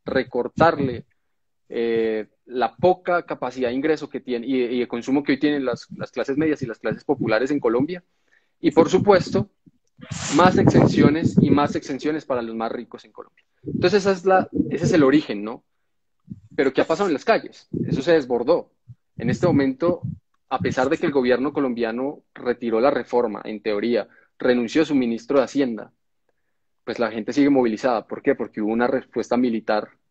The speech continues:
a la movilización social, porque el talante del gobierno de Iván Duque es cualquier cosa menos un talante democrático, porque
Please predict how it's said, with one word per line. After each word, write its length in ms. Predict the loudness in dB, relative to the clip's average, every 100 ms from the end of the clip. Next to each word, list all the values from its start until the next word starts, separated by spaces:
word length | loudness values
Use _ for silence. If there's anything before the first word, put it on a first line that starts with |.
| _ _ _ _
a 60 | -4
la 80 |
movilización 500 | -2 -2 -4 -6 -6
social, 400 | -6 2 2 2 -4 -10 -10 -12 _ _ _ _
porque 240 | -6 -2 -2
el 140 | 2
talante 640 | 2 6 4 2 -4 -8 -8 -16 _ _
del 240 | -4 -2
gobierno 300 | 0 0 0
de 40 | 0
Iván 200 | 0 -2
Duque 240 | -2 -4
es 160 | -4 -2
cualquier 420 | 0 2 0 0
cosa 180 | -2 -2
menos 200 | -4 -4
un 100 | -4
talante 300 | -4 -4 -4
democrático, 680 | -4 -2 -2 -2 -10 -16 -12 -6 -4 -6 -8 -6 -4 -4 -2
porque 420 | -2 0 0 0